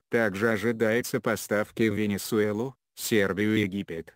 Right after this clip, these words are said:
Президент Путин предложил также гуманитарную помощь Италии в виде сотни военных эпидемиологов и вирусологов. Ситуацию это, конечно, не спасет, но отправка медработников и медицинских материалов сейчас нужнее,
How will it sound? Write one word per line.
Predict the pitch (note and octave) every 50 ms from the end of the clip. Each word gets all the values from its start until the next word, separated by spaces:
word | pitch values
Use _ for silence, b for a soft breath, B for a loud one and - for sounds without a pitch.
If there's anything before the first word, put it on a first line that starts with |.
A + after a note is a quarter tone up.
| _ -
Президент | B2+ B2 B2 G#2+ G#2+ A#2+ G#2 A2 A#2+ A#2 A2+ G#2+ - -
Путин | - D3+ D#3 D3 - C#3 B2+ B2+ A2+
предложил | - A2+ G#2+ F#2+ G2 G2+ G2 D#2+ E2+ F#2+ G2 G2
также | - - A#2 A2 G#2+ F#2+ F#2 G#2+ A#2 A2
гуманитарную | B2+ C3 B2 A#2 G#2+ G2 - A2+ G#2+ G2+ F#2+ G2 F#2+ G#2 G#2+ G#2+ G2
помощь | - G2+ F#2+ F2+ E2 F2+ F#2 F2+ - - -
Италии | G2+ - - G#2+ G#2+ A2 A#2+ A#2+ A#2+
в | A2+
виде | A2 A#2+ A#2 G#2+ A2+ A2+
сотни | G#2 - - A#2 A2 G#2 - A2+ A2+
военных | G#2+ G#2+ G#2 G2+ G2+ G#2 G2 G2 G2 F#2+ -
эпидемиологов | A#2 G#2+ G2+ - A2 G2+ G#2 G#2+ G#2 G#2 G#2+ A2+ B2+ C3+ C3+ B2 B2 B2+ A#2 -
и | A2 G#2+
вирусологов. | G2+ G#2 G2+ G#2+ G2 - - - E2 D#2 D2+ D#2 D2+ D2 D#2 D#2 - - - - _ _ -
Ситуацию | - - - G#2 - - G2+ F#2+ F#2+ G2 - - - C3 B2+ C3
это, | C#3 B2+ - A#2+ A#2+ C3 - _ _ _ -
конечно, | - C3 B2 B2+ B2+ A#2 G2+ - - - - D#2 D2 - _ _ _ _ -
не | A#2+ B2 C3 C3
спасет, | - - - A2+ - - - - C3 A2+ F2+ - - - _ _ _ - -
но | A2+ B2 C#3 C#3+
отправка | D3 C#3 - - A#2 A#2+ C3 C#3 C3 - - G#2+
медработников | G2+ G#2 G2+ F2+ G2+ G2+ G2 F#2 F2 G2+ F#2+ - A2 A#2+ A#2+ - C3+ A#2+ -
и | B2 A2+
медицинских | G#2 G#2 G2+ G#2 - - A2 G2+ F#2+ - - F#2+ F2 -
материалов | - F#2 F#2 - G2 E2+ F2+ F2+ F2+ F#2 G2 G#2+ A#2 A2
сейчас | - - A#2 G#2+ - - C#3 C3+ B2+ G#2+ - -
нужнее, | A2+ A2 G2 - - F#2+ F#2+ G2+ A#2 D3+